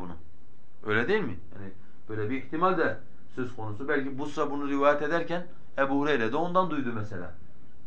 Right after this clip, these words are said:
E, bu şekilde. Veyahut da peygamber aynı söylediği sözü iki kere, üç kere tekrar etti. Yani ihtiyaç oldukça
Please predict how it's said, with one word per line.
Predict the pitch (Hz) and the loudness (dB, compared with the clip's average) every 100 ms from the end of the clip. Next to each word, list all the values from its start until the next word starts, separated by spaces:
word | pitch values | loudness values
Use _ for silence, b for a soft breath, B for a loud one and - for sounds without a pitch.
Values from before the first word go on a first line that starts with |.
| - | -4
E, | 110 127 | -2 -2
bu | |
şekilde. | 143 113 107 95 90 B B 139 | -2 -2 -2 -2 -2 B B 4
Veyahut | 151 165 | 6 6
da | 160 | 2
peygamber | - 147 143 147 170 - | 0 0 2 2 2 2
aynı | 170 175 | 2 2
söylediği | 147 147 139 151 160 | 0 0 0 0 -2
sözü | 143 143 | -2 -2
iki | 190 - | -2 -2
kere, | 180 160 | 0 0
üç | 170 - | 0 0
kere | 143 156 | 0 0
tekrar | 190 190 214 | -2 0 0
etti. | 196 - | 0 -2
Yani | 113 117 | -2 -4
ihtiyaç | 113 139 135 135 | -4 -2 -2 0
oldukça | 135 151 - 170 | -2 -2 -2 -2